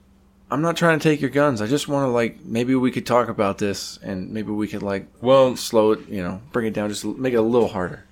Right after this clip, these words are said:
Speaker 2: Well, give me a, give me a sneak peek, right? So, like, read me, like, if you do have some pictures of signs that you can read me, or, like, just some things
Speaker 1: I do.
Speaker 2: that, that your, your sourse has been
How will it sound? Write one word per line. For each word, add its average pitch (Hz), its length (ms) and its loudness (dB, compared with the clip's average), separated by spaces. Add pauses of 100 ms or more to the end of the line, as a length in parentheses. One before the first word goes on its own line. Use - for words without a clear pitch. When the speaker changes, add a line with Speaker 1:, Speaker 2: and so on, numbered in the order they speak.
Speaker 2:
Well, 131 120 4
give 147 160 4
me 175 220 4
a, 127 60 4
give 131 200 6
me 156 80 10
a 143 60 6
sneak - 400 -2
peek, 87 340 -2 (140)
right? 92 320 0
So, 104 180 4
like, 101 200 4
read 113 200 4
me, 120 160 4
like, 110 300 4
if 110 80 4
you 107 100 4
do 104 140 2
have 104 140 6
some 107 140 0
pictures 107 280 0
of 95 80 -2
signs 117 420 4
that 113 80 0
you 113 80 2
can 113 140 0
read 117 180 2
me, 117 120 2
or, 107 120 6
like, 95 260 2
just 104 300 2
some 104 220 0
things 104 320 2
Speaker 1:
I - 20 4
do. 104 60 6
Speaker 2:
that, 90 260 -2 (120)
that 104 140 0
your, 98 360 0 (420)
your 104 160 0
sourse 101 380 -2
has 95 160 0
been 92 480 -2